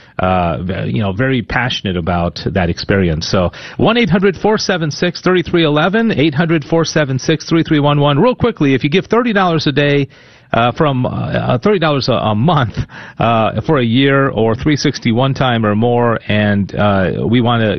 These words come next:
put you into a drawing tomorrow morning for an Apple smartwatch, and it's the new Series seven,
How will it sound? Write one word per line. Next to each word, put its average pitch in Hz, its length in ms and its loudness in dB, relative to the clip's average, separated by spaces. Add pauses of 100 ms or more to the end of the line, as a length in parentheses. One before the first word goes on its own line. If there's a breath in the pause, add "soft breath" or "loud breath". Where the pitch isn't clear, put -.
(120)
put 156 180 -2
you 147 40 0
into 110 160 0
a 95 60 0
drawing 113 280 0
tomorrow 98 320 0
morning 104 400 0 (380 loud breath)
for 104 220 2
an 87 100 -2
Apple 185 340 0
smartwatch, 135 720 -2 (320)
and 101 180 0
it's 107 160 -2
the 113 60 0
new 156 160 2
Series 151 380 0
seven, 151 500 0